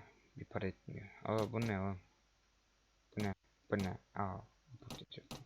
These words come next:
ne? Aa, bunlar hiçbir şey. Al, al, al, al. Al şunları satarım ya. Tamam,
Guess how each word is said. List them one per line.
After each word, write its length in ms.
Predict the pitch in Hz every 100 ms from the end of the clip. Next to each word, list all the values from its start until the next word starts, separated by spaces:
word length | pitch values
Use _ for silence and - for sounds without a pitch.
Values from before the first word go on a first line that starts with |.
| _ -
ne? 40 | 85
Aa, 240 | 101 98
bunlar 240 | 101 95 95
hiçbir 200 | - -
şey. 160 | - - - - - - - - - -
Al, 140 | - 98
al, 200 | 95 95
al, 180 | 95 98
al. 100 | 98 _ _ _ _ _ _ _ _ _ _ _ _ _ _ _ _ - - - - _ _ - - _ _ _ -
Al 100 | 104
şunları 380 | 101 - 101 95
satarım 420 | - - 101 92
ya. 300 | 90 90 92 - - - -
Tamam, 180 | - 95